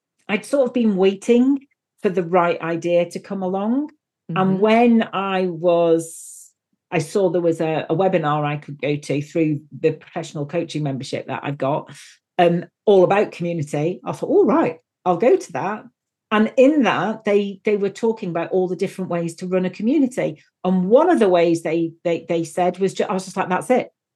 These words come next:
Speaker 1: That is how I could run a community," because it's quite simple. Um, and I'm all for keeping things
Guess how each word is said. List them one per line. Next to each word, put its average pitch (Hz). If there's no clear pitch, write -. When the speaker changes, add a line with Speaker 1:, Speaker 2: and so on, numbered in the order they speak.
Speaker 1:
That 170
is 190
how 165
I 165
could 170
run 170
a 202
community," 202
because 220
it's 226
quite 220
simple. 170
Um, 190
and 190
I'm 202
all 220
for 220
keeping 190
things 190